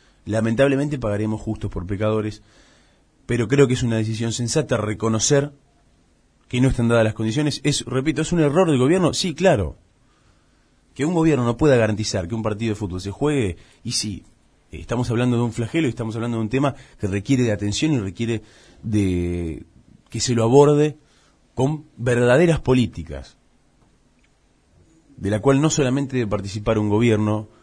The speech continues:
oficial, sino también todo el arco opositor, sino también, eh, desde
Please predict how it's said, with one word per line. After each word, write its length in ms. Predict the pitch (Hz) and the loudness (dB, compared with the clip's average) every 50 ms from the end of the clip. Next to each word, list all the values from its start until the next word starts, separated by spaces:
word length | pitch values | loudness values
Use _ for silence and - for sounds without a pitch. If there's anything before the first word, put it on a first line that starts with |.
| _ _ _ - | _ _ _ -10
oficial, 640 | 107 98 - 113 110 - 131 131 123 123 127 127 - - _ _ _ | -10 -10 -8 -8 -4 -2 0 0 0 0 -2 -6 -12 -18 _ _ _
sino 240 | - - 110 113 113 | -10 -6 -4 -4 -2
también 540 | 107 117 113 113 117 120 120 123 123 127 - - - _ _ _ - - | -2 0 0 2 2 2 2 2 0 -4 -6 -14 -20 _ _ _ -2 4
todo 180 | - 143 139 | 6 6 6
el 80 | 123 117 | 6 6
arco 220 | 120 120 104 107 | 2 0 0 -2
opositor, 720 | 104 87 - 98 - 110 107 101 135 131 123 117 117 113 110 | -4 -4 -4 -6 -6 -8 -2 2 4 6 6 6 4 0 -4
sino 240 | 98 98 101 107 104 | -2 0 0 0 0
también, 460 | 107 107 104 104 107 110 113 113 113 - _ _ _ _ _ _ | 0 0 0 0 0 -2 -2 -4 -6 -12 _ _ _ _ _ _
eh, 320 | - 101 104 98 95 82 - _ _ _ - | -8 -6 -4 -4 -6 -8 -10 _ _ _ -12
desde 400 | 107 113 117 110 101 107 101 | -10 -8 -6 -4 -4 -4 -4